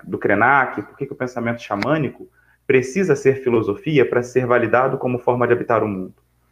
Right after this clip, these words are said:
Por que que o pensamento oriental precisa ser filosofia para ser validado como forma de performatividade de sujeitos?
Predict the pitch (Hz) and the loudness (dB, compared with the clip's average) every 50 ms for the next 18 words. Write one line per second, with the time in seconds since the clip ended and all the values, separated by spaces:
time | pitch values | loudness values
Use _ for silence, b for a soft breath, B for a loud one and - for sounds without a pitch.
0 | _ _ _ _ _ _ _ - 135 175 185 190 185 180 156 160 151 147 139 143 | _ _ _ _ _ _ _ -2 2 2 2 4 2 0 2 2 2 2 6 6
1 | 135 120 110 107 107 - 131 143 147 135 123 - 127 123 123 127 139 135 135 135 | 4 6 6 2 0 2 4 4 4 4 4 4 2 2 4 4 4 4 4 2
2 | 127 - - - 147 135 123 104 104 104 - - 160 175 147 120 110 - - 117 | 0 -2 -2 0 2 2 4 4 2 -4 -4 -8 -4 2 2 2 2 2 -2 -6
3 | - - 123 120 120 113 104 104 95 123 143 151 143 - 117 - - 120 120 117 | -2 -2 -2 0 0 0 0 2 2 4 4 4 4 2 -2 -4 -4 -6 -6 -6
4 | - _ - 139 147 147 151 147 143 - - 135 127 - - 123 120 117 117 113 | -8 _ 2 2 2 2 2 -2 -4 -6 -6 -6 -6 -4 -6 -10 -8 -6 -8 -10
5 | - _ _ - 110 104 101 110 123 123 123 123 - - - - 120 98 107 104 | -10 _ _ -18 -12 -6 0 2 2 2 2 -2 -8 -18 -6 -6 -4 2 2 0
6 | 92 - - _ | 0 0 -8 _